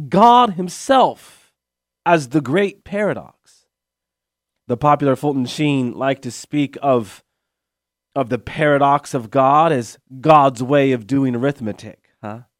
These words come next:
Where loss becomes profit, weakness becomes strength, and death becomes life.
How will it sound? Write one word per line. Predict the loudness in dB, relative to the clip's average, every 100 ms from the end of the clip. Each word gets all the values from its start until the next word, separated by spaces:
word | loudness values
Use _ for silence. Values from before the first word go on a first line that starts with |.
| _ _ _ _ _ _ _
Where | -6 -2
loss | 0 2 0 -4
becomes | -8 -4 -6 -6
profit, | -4 -4 -4 -8
weakness | -8 -8 -8 -10
becomes | -10 -6 -6 -8
strength, | -8 -4 -2 -4 -10 _ _ _ _ _ _ _ _ _ _ _ _ _
and | -4 0
death | 0 0 -6
becomes | -8 -6 -6 -6
life. | -8 -8 -12 _